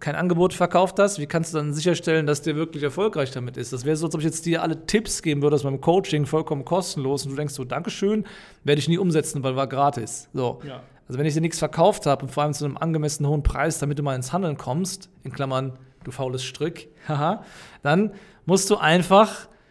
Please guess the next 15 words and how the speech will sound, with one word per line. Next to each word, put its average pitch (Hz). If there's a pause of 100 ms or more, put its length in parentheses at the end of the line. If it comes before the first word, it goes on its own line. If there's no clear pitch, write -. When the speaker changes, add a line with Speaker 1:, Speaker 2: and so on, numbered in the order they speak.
(140)
Speaker 1:
davon 165
ausgehen, 190
dass 220
die 220
andere 233
Person 233
nichts 262
machen 320
wird. 143
Das 151
heißt, 196
du 185
kannst, 254
wenn 214
du 269